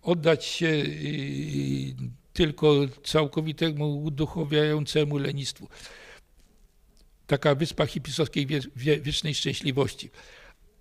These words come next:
Ta rewolucja żadnego celu utopijnego nie ma.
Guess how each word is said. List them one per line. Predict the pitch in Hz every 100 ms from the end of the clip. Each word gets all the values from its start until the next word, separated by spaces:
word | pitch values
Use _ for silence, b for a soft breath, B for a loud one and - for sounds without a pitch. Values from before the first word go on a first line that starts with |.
| _ _ _ _ _ _ _ _ _
Ta | 247 330 339 339 -
rewolucja | 196 277 226 254 - 233 208
żadnego | 196 202 185 143
celu | - 123 123
utopijnego | 131 123 131 123 - -
nie | 107 -
ma. | -